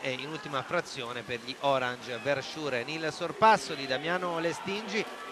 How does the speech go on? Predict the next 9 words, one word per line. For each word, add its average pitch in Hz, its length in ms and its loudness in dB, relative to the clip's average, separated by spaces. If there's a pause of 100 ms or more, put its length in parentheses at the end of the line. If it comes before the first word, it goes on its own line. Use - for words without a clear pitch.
(260)
cinque 190 400 2
ventisette 185 800 4
quarantotto 208 800 4
il 143 500 2
tempo 214 280 4
dell'Italia, 160 680 4 (280)
cambio 170 840 4
buono 190 640 6
con 160 200 -2